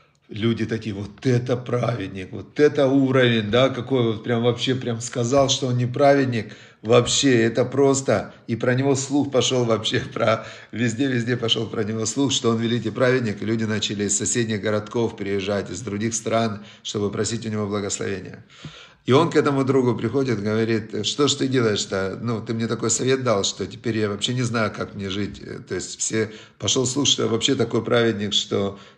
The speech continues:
со всех стран приезжают. Тот говорит: «О, давай тогда от обратного, давай тогда ты выйди в синагоге, скажи: я великий знаток Торы, я мудрец, я, я всё знаю, значит, э, там, продаю благословение».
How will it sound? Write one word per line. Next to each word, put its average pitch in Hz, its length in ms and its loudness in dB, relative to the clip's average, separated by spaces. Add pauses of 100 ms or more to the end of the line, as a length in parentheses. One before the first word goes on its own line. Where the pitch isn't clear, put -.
со - 180 -4
всех 110 220 -2
стран 117 300 2
приезжают. - 480 -6 (540)
Тот 135 200 4
говорит: 151 420 6
«О, 113 180 6
давай 113 240 4
тогда 151 220 4
от 147 120 2
обратного, 104 580 2
давай 113 340 2
тогда 120 240 2
ты 120 80 -4
выйди 120 240 -2
в 104 60 -2
синагоге, 101 440 0
скажи: 107 300 -2
я 131 160 4
великий 131 380 4
знаток 113 420 0
Торы, 101 400 2
я 107 160 4
мудрец, 104 640 -2
я, 113 600 4 (240)
я 117 420 8
всё - 640 0
знаю, 117 520 2
значит, 104 500 -2
э, 104 320 2
там, 101 760 -4
продаю 123 340 4
благословение». 113 1040 2